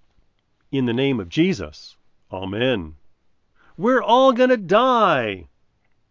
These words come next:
It's something you hear a character exclaim in a movie as the plane goes down, the ship sinks, or the building explodes.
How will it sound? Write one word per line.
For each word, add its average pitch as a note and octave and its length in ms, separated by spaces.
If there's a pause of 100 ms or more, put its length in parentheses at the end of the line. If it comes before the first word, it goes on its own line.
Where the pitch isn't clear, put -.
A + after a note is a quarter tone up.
(240)
It's B2+ 160
something C#3+ 300
you A2 140
hear A#2+ 340
a F#2+ 40
character A#2+ 500
exclaim A2+ 500
in F#2 100
a F2+ 60
movie G2+ 500
as F#2+ 240
the F#2 100
plane G3 360
goes G2+ 260
down, F#2 460
the G#2 80
ship - 320
sinks, A2+ 520
or A2 120
the F#2 80
building G#2 420
explodes. F#2+ 880